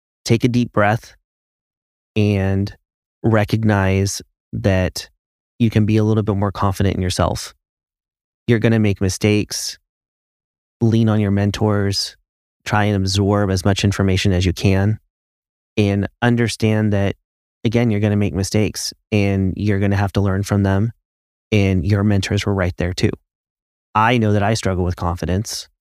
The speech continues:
and making the right decision. And I think that it's something that really needs to be a little bit more light shined on, is have a little bit more faith in you. You made it through law school. You made it through the bar exam. Now you're sitting at this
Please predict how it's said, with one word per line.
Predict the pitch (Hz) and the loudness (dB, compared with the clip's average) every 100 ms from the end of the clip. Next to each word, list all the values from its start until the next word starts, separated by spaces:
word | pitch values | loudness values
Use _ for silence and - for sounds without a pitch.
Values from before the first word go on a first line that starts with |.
| _ _ _ _ _ | _ _ _ _ _
and | 107 98 | -2 0
making | 98 - 104 | 0 0 0
the | 98 | 0
right | 92 | -2
decision. | 90 95 90 90 92 117 - _ _ _ - | -2 -2 0 0 -2 -4 -8 _ _ _ -2
And | 101 | 0
I | 98 | 0
think | - 104 - | 0 -2 0
that | 101 | 0
it's | 98 - | 0 -2
something | 98 95 98 | -2 0 0
that | 95 90 - _ _ - | 0 -2 -6 _ _ -10
really | 107 110 107 104 98 - - | -2 2 2 0 -2 -8 -4
needs | 113 107 98 | 0 0 0
to | 98 | -2
be | 101 101 | 0 2
a | |
little | 98 101 | 2 0
bit | 95 95 | 0 0
more | 98 92 | 0 0
light | 92 101 - | 2 0 0
shined | - 95 98 | -2 0 0
on, | 90 90 95 | 0 0 0
is | 95 95 - _ _ _ _ _ | -2 -4 -10 _ _ _ _ _
have | - 101 | -2 2
a | 101 | 2
little | 104 | 2
bit | 98 95 | 0 0
more | 95 | -2
faith | 92 90 95 | -2 -2 0
in | 90 | -2
you. | 85 71 - | -4 -4 -8
You | - 101 | -4 -2
made | 98 98 101 | 0 0 0
it | - | 0
through | 104 | 0
law | 98 95 | 2 0
school. | - 95 92 101 | -2 -2 -2 -2
You | 98 | 0
made | 92 95 | 0 2
it | 104 | 2
through | 104 | 2
the | 98 | 2
bar | 95 90 90 | 2 2 0
exam. | 92 85 90 95 104 | -2 -2 0 -2 -2
Now | 104 98 | 0 0
you're | 101 | 0
sitting | 98 - 104 104 | 0 0 2 2
at | 92 | 0
this | - 98 92 - | 0 0 0 -8